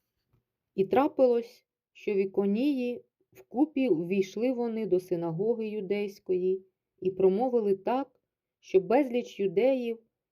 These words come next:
і огречених увірували. Невірні ж юдеї підбурили та роз'ятрили душі поган на братів.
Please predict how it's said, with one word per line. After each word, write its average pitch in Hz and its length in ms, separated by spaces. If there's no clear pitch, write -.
і 190 140
огречених 233 840
увірували. 160 840
Невірні 247 480
ж 190 120
юдеї 190 500
підбурили 254 840
та 202 140
роз'ятрили 226 1040
душі 214 600
поган 208 600
на 202 100
братів. 185 640